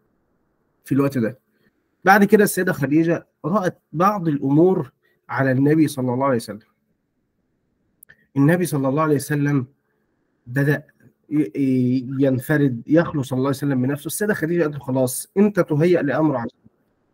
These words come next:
فأنت خلاص كده، أنا عايزك تسيب، عايزك تسيب التجارة، تسيب كل حاجة، وأنت مالكش دعوة بأي حاجة، تفرغ لهذا الأمر". وبالفعل تفرغ النبي صلى الله، النبي صلى الله عليه وسلم بالتجارة. السيدة عائشة رضي الله عنها تقول:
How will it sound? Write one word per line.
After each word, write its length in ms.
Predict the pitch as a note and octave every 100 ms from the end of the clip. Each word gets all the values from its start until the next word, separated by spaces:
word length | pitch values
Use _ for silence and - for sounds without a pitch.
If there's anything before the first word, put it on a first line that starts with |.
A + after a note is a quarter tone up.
| _
فأنت 680 | - - - F#3 G3+ G3+ G#3
خلاص 380 | F3+ C3+ D#3 E3+
كده، 320 | - F3 G#3
أنا 100 | D#3
عايزك 180 | C#3 C#3+
تسيب، 280 | - D3 C#3+ A2
عايزك 280 | A#2+ B2+ C#3+
تسيب 180 | C#3+
التجارة، 380 | C3 C3 C3 D#3
تسيب 180 | E3 D3+
كل 220 | - C#3+
حاجة، 360 | B2+ C#3+ G3 A#3 _ _ - _ -
وأنت 280 | D3+ G#3+ G#3
مالكش 220 | G3 G3
دعوة 140 | G3
بأي 160 | F#3+ F#3+
حاجة، 360 | F#3 G3+ G3+ _ -
تفرغ 500 | C3+ F3 F#3+ F3+ D3+
لهذا 300 | C3+ D3+ B2+
الأمر". 220 | A#2+ A2 _ _ _ -
وبالفعل 460 | G3 F3+ G#3 F3+
تفرغ 540 | - B2+ A3+ E3+ D3 C3
النبي 280 | A#2+ C#3+ D3
صلى 160 | B2
الله، 120 | B2
النبي 280 | B2+ B2 C#3+
صلى 220 | - B2
الله 140 | A#2 C3+
عليه 100 | B2+
وسلم 300 | C#3 D3 A#2+
بالتجارة. 340 | - G#2+ G#2 _ _ _ _
السيدة 300 | - F3+ G3+
عائشة 280 | F#3 G3 F#3+
رضي 180 | E3+ D3
الله 160 | C#3+ D3+
عنها 240 | D#3 D3+
تقول: 480 | C3 B2+ - E3+ F3